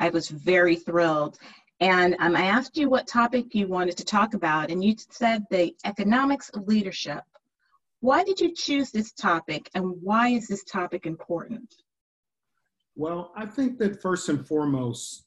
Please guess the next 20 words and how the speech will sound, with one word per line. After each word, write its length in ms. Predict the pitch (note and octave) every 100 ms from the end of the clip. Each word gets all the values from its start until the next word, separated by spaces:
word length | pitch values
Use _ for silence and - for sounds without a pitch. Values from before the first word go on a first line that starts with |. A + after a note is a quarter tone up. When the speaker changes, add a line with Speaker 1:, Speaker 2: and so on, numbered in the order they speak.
| _ _ _ -
Speaker 2:
I 140 | D#3
believe 440 | F#3 F3+ E3 D#3 C#3+
in 160 | C#3
the 140 | C3 B2
inherent 540 | A#2 - D3 D3+ -
value 720 | B2 B2 B2+ B2+ B2 B2 A#2+ A#2+ _ _
of 180 | B2 -
people. 360 | C3 - - _ _ _ _ _ _ _ _ _ _ -
I 120 | B2+
think 300 | B2+ D#3 C#3
that 320 | C#3 B2+ - _ _ _ _ _ _ _
people, 680 | E3+ D#3+ F3+ F#3 F#3+ F#3+ _ -
if 540 | D3 C#3+ C3+ - - _ _ _ _ _ _ _ _ _ _ _ _ _ _ _ _ _ _ _ C#3+
informed 840 | B2+ B2+ D#3+ E3+ F3+ F3+ F3+ F3 - _ _ _ _ C#3
and 320 | C3 B2+ B2
guided 560 | C3+ D#3 D#3 E3 D#3
and 180 | D3 A#2+
directed 540 | B2 C3 C#3+ - D#3 C#3+
and 160 | C3
supported, 720 | - A#2+ - C#3 C#3+ D3+ D3+